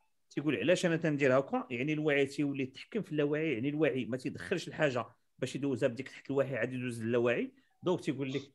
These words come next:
اه، دونك الامور تتولي رد، رد الامور من خلال الكلام. اه، ما خصنيش نتكلم انا بهذا ال-، بهذا الشكل اللي تنتكلم به مع الناس. دونك اما تتكلم مع عمرك رتي-،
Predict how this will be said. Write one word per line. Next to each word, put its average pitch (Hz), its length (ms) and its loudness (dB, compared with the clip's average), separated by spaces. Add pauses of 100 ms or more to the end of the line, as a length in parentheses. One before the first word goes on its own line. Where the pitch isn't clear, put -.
(360)
اه، 98 180 -4
دونك 120 180 -4
الامور 139 220 -4
تتولي 175 360 0
رد، 113 320 -2
رد 165 240 -2
الامور 147 500 0
من 101 100 -12
خلال 139 220 -4
الكلام. 135 340 -6
اه، 113 320 -14
ما 117 60 -20
خصنيش - 260 -20
نتكلم 190 320 -10
انا 131 100 -6
بهذا 101 200 -6
ال-، 78 160 -10
بهذا 90 120 -4
الشكل - 280 -10
اللي - 160 -16
تنتكلم 98 420 -6
به 95 180 -6
مع 82 60 -10
الناس. 82 340 -10 (440)
دونك 156 180 -2
اما 208 160 2
تتكلم 233 380 0
مع 233 80 2
عمرك 214 220 -2
رتي-، 185 200 -2